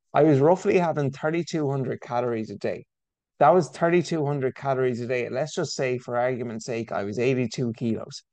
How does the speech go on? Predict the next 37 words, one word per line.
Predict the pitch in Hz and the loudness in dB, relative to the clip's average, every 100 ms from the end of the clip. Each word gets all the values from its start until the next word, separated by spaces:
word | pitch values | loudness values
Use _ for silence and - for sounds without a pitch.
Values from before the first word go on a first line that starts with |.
| _ _ 117 | _ _ -2
okay? | 117 135 135 - _ _ | 2 4 2 -4 _ _
Now, | 139 135 135 - _ | 2 4 2 -4 _
me | 147 196 | 4 6
eating | 190 202 180 151 | 6 6 6 2
thirty-two | 156 156 151 - 143 | 2 2 2 0 0
hundred | 135 131 120 | 0 -2 -4
calories | - 127 127 123 113 | -2 -2 0 -2 -2
a | |
day | 120 120 | -4 -4
at | 123 | -4
eighty-two | 135 135 120 113 180 175 | -2 -2 -2 -4 -2 -2
kilos, | 147 139 113 98 107 - _ _ _ _ _ | -2 -4 -4 -6 -10 -16 _ _ _ _ _
that | 160 - | 4 6
was | 180 165 | 4 4
enough | 156 156 147 | 4 2 0
for | - | -2
me | 135 131 | -2 -2
to | - | -4
maintain | 123 131 147 143 143 131 123 | -4 -2 -2 -4 -4 -4 -4
my | 113 | -4
weight. | 113 107 - - _ _ _ _ _ _ _ - | -4 -6 -8 -18 _ _ _ _ _ _ _ -4
If | 135 | 4
I | 147 175 | 6 8
was | 190 | 8
eating | 180 165 147 | 6 4 0
the | |
same | 135 151 156 | 0 -2 0
amount | 156 147 135 - | 0 0 0 -4
of | |
calories | - 135 127 123 117 110 | -4 0 0 0 -2 -4
at | 95 | -6
my | 113 | -6
stage | 110 - 147 151 131 | -8 -2 0 0 0
weight | 117 107 | -2 -4
of | 107 | -8
sixty-seven | - 151 - 139 123 156 143 139 117 | -6 -6 -6 -8 -4 0 0 0 -2
kilos, | 131 117 92 95 | -4 -4 -6 -10